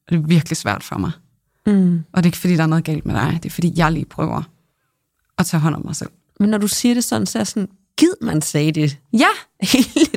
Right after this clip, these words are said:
Speaker 2: tiden.
Speaker 1: Det er det.
Speaker 2: Gid man turde sådan
Speaker 1: Ja.
Speaker 2: italesætte det.
Speaker 1: Men det der med, det må man godt, og jeg har lyst til måske, at sådan, jeg håber alle, der lytter derude, at sige til jer, "Det må I godt."
Speaker 2: Mm.
Speaker 1: Og ved I hvad, folk responderer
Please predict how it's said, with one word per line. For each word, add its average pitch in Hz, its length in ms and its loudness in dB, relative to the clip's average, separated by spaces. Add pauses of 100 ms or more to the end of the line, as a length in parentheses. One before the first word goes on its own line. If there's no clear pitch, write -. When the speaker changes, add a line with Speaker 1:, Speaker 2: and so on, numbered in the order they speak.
Speaker 2:
tiden. 165 340 0
Speaker 1:
Det 302 80 4
er 330 60 -2
det. 349 100 0 (120)
Speaker 2:
Gid 277 160 2
man 220 160 2
turde 214 360 0
sådan 208 220 2
Speaker 1:
Ja. 208 100 2
Speaker 2:
italesætte 208 640 0 (100)
det. - 100 -6 (280)
Speaker 1:
Men 226 220 4
det 226 80 0
der 233 60 2
med, 226 180 4
det 220 160 2
må 214 220 6
man 226 180 2
godt, 214 320 -2
og - 60 -2
jeg 208 100 2
har 208 60 0
lyst 233 260 0
til 208 120 -2
måske, 202 380 0
at 175 200 -2
sådan, 202 240 0 (100)
jeg 196 80 2
håber 208 300 0
alle, 208 260 0
der 196 80 -2
lytter 190 240 2
derude, 202 360 2
at 190 60 0
sige 226 220 2
til 214 180 -2
jer, 202 120 2 (300)
"Det 214 80 8
må 202 220 8
I 233 120 2
godt." 214 380 0
Speaker 2:
Mm. 180 300 0 (460)
Speaker 1:
Og 214 140 0
ved 240 80 2
I 233 40 4
hvad, 226 120 4
folk 233 340 -2
responderer 214 640 2